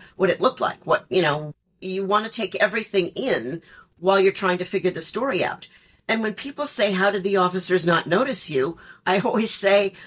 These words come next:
they were looking at the most unimaginable photographs that Dahmer had taken of his victims, I promise you they didn't notice Annie Schwartz, you know, standing in the doorway. But I, uh, it, what's important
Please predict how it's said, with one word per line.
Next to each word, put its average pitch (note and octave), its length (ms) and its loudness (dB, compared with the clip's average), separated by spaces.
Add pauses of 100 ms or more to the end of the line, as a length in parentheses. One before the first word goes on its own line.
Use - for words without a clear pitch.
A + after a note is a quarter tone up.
(140)
they A3+ 140 2
were G#3+ 120 2
looking A#3+ 460 0
at F#3 220 2 (120)
the F#3 120 -4
most F#3+ 400 -2 (360)
unimaginable G3 720 0
photographs - 960 0 (340)
that F3+ 200 -2
Dahmer F#3+ 300 2
had F#3 140 0
taken F#3 320 -2
of F3+ 80 0
his D#3+ 160 -2
victims, F3+ 580 2 (240)
I F3+ 80 0
promise C4 500 0
you F3+ 100 4
they F3 120 2
didn't F3+ 280 4
notice F#3 280 2
Annie F3+ 240 4
Schwartz, F#3+ 540 0
you G3+ 80 2
know, E3+ 80 4
standing F#3+ 360 2
in F3 60 4
the D#3 60 -4
doorway. G#3+ 480 -2 (640)
But F3 380 0
I, E3+ 340 4
uh, E3 300 4
it, - 240 0 (220)
what's G#3 220 0
important - 720 -2